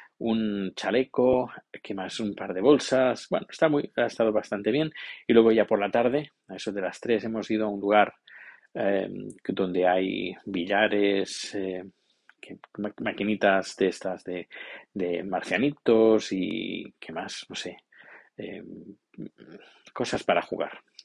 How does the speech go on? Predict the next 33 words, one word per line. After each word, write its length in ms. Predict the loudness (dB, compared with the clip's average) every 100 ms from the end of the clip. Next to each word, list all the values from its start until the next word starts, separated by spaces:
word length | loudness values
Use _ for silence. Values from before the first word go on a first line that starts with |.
| _ -20 -20 -20 -20 _
Eh, 300 | -12 -8 -8
como 180 | -6 -2
un 80 | 0
recreativo, 560 | 4 6 8 8 6 2
sí, 200 | 2 4
sería 220 | 6 6
como 120 | 6
una 80 | 4
especie 240 | 4 6 8
de 80 | 8
recreativo 640 | 6 2 4 6 6 2
en 120 | -2
plan 280 | 0 2 2
moderno, 460 | 2 0 0 -6 -8 -18 -18 -20 -4
con 200 | -2 0
un 80 |
montón 300 | -2 -2 0
de 80 | 2
cosas 400 | 2 0 -4 -4
y 240 | -2 -2 -2
hemos, 280 | -6 -8 -4
eh, 380 | -2 -2 -6 -8
nos 160 | -8
hemos 180 | -6 -6
mon-, 180 | -6 -8 -10
hemos 340 | -10 -8 -10
hecho 340 | -10 -2 2 4
dos 260 | 6 6
grupos 520 | 6 4 6 2 -2 -14 -18 -20 -4
y 100 | 2
hemos 180 | 4 2
estado 340 | 0 0 0
jugando, 560 | 0 4 4 6 4 2